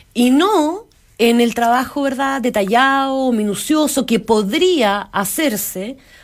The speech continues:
a partir de una situación de escándalo público, de conmoción pública, de, o de negligencias inexcusables, o de falla de política pública, o de lo que sea.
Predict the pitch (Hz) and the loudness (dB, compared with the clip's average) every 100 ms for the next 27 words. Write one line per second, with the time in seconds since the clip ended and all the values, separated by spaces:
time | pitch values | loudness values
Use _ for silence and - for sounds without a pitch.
0 | - 196 202 214 214 233 226 233 202 196 | -4 -2 -2 -2 -2 0 -2 -4 -6 -6
1 | - 220 233 196 196 214 214 202 185 202 | -4 -2 -2 -4 -4 -2 0 -2 -2 -2
2 | 202 202 202 226 220 - - - 185 180 | -2 -2 -2 -4 -6 -14 -14 -2 2 2
3 | 156 156 240 233 240 220 214 214 214 208 | 2 0 4 4 4 2 0 0 -2 0
4 | 214 214 214 - - 170 175 180 170 165 | 2 2 -2 -10 -14 -4 0 2 2 4
5 | 160 156 139 123 - 180 170 165 151 170 | 4 2 -2 -2 0 2 4 2 2 2
6 | 175 - 196 196 226 214 233 208 202 185 | 2 2 2 2 0 0 -2 0 4 4
7 | 185 190 196 175 165 160 190 196 208 190 | 4 2 0 -2 -4 -2 -2 -2 -4 -2
8 | 185 208 202 190 196 196 196 - 196 170 | -2 -2 -4 -2 -2 -2 -2 0 0 0
9 | 160 147 156 87 | -2 -6 -6 -8